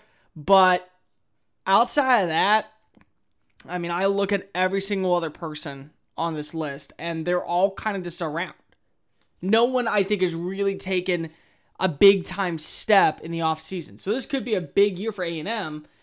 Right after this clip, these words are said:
especially if they're trying to show that in Buzz Williams' second season,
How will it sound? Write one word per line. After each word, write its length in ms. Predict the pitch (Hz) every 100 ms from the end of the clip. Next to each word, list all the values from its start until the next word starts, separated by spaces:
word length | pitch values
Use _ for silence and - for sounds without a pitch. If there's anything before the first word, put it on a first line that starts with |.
| _ -
especially 960 | 170 - - 262 330 - 143 139 147 180 _ _ _ _
if 180 | 196 196
they're 160 | 196 185
trying 520 | - 202 196 202 196
to 120 | 196
show 400 | - 185 160 156
that 180 | 156 143
in 140 | 160
Buzz 400 | 143 170 180 175
Williams' 400 | 160 175 165 156
second 360 | - 254 254 208
season, 420 | 170 160 160